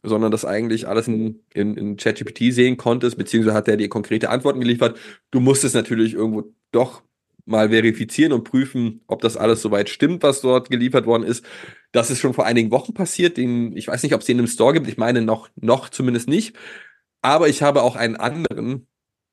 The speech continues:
G P T getestet, und zwar von Canva. Und ich dachte eigentlich, okay,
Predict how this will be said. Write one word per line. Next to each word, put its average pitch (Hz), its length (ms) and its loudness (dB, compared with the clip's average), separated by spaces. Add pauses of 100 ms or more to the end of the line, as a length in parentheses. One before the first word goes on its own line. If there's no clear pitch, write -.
(340)
G - 140 2
P 117 100 -2
T 139 380 0 (160)
getestet, - 680 -4 (140)
und 117 180 0
zwar 107 520 2
von 110 240 -2
Canva. 113 560 -4 (440)
Und 117 140 4
ich 113 100 2
dachte 117 360 -2
eigentlich, 110 320 -4
okay, 135 600 0